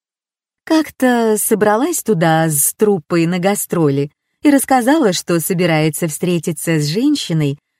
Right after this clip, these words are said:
которая назвалась ее сестрой по отцу. Мы потом, конечно, к ней с расспросами, да чуда не случилось. Она по крови, может, и родная, а на деле чужой человек».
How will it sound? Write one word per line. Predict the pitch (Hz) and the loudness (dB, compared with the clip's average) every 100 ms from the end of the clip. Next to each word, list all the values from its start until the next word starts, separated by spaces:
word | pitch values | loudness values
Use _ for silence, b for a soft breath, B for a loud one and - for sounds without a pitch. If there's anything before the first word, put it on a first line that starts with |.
| - | -8
которая | 233 220 196 180 | -4 0 0 0
назвалась | 196 165 175 180 269 - | -2 0 0 0 -2 -2
ее | 202 185 165 | -2 -2 -2
сестрой | - 196 - 185 226 240 | -2 -4 -4 -4 -2 -2
по | 226 208 | -4 -4
отцу. | - - - 139 143 _ _ _ | -6 -10 -6 -6 -6 _ _ _
Мы | - 320 349 | 0 0 0
потом, | 214 180 170 165 | -2 0 -2 0
конечно, | 165 156 151 - 156 | 0 2 0 -2 -4
к | - | -2
ней | 156 131 | -2 -2
с | - | -6
расспросами, | 131 135 - 160 247 294 - 240 214 208 - _ _ _ _ 247 | -8 -8 -8 -2 2 0 0 -2 -2 -2 -4 _ _ _ _ 0
да | 277 | 0
чуда | - - 370 285 302 | 0 -2 -2 0 0
не | 214 208 | 0 -2
случилось. | 269 240 226 226 - 165 156 151 151 - - _ _ _ _ _ | -2 -2 -2 -2 -4 0 0 0 -2 -6 -16 _ _ _ _ _
Она | 240 226 233 | 0 2 2
по | 226 | 0
крови, | 226 285 302 208 | 0 2 4 2
может, | 180 196 190 180 | 0 0 0 0
и | 196 | 0
родная, | 196 196 180 226 285 233 139 - _ _ _ | 2 0 0 0 2 0 -4 -8 _ _ _
а | 226 | -2
на | 233 233 | 0 0
деле | 214 330 339 311 285 285 | 0 0 0 2 2 0
чужой | - - 226 202 180 302 359 | -2 -2 0 2 0 0 -2
человек». | - 233 190 175 165 170 165 - - | -2 0 0 0 0 -2 -6 -16 -20